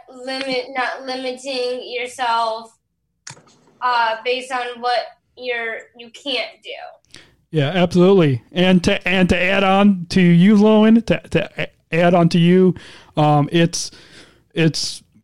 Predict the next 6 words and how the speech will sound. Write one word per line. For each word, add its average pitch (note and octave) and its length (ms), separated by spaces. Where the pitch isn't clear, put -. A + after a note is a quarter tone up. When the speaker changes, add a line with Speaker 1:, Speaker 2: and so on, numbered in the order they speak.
Speaker 2:
showing G#3 580
people E3 720
that C#3+ 460
those F3 380
of D3+ 120
us - 380